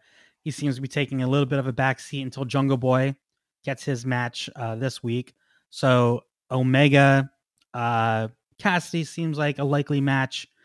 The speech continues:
that could happen over that four-week stretch. The Young Bucks defending the titles against anyone in that story, like,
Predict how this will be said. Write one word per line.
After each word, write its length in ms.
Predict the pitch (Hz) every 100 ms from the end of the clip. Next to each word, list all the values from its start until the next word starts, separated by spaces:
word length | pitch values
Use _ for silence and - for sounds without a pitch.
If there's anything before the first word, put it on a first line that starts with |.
| _ _
that 120 | 143
could 120 | 139 123
happen 320 | 127 - 123
over 240 | 123 120
that 160 | 120 120
four-week 500 | - 127 120 117 -
stretch. 560 | - 127 120 - - - _ _ _ _ _ _
The 80 | 143
Young 300 | 131 151 165
Bucks 480 | 113 147 156 - -
defending 420 | 160 - 147 147
the 80 | 139
titles 520 | - 151 147 147 131
against 600 | 139 135 135 117 - - - _ _ _ _ _ _
anyone 680 | 170 165 143 123 120 120 120
in 240 | 127 127 123
that 220 | 117 -
story, 720 | - - 123 117 117 120 120
like, 360 | 110 110 -